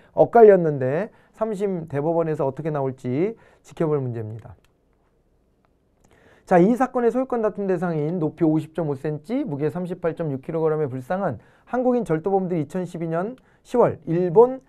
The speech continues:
간론지에서 훔쳐서 국내로 반입해서 현재는 대전 국립문화재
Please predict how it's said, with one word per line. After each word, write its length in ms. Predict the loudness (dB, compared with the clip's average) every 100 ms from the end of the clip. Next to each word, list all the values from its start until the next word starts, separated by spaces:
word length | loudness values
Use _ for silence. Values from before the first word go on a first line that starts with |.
| _
간론지에서 640 | -6 -2 0 2 2 2 0
훔쳐서 480 | -2 -4 -2 -2
국내로 340 | -2 0 2 0
반입해서 440 | -2 -4 -4 -4
현재는 440 | -4 -2 -2 -4 -6 _ -20 _
대전 440 | 0 2 2 2
국립문화재 1120 | -4 -2 0 0 0 2 2 2 -2 0 0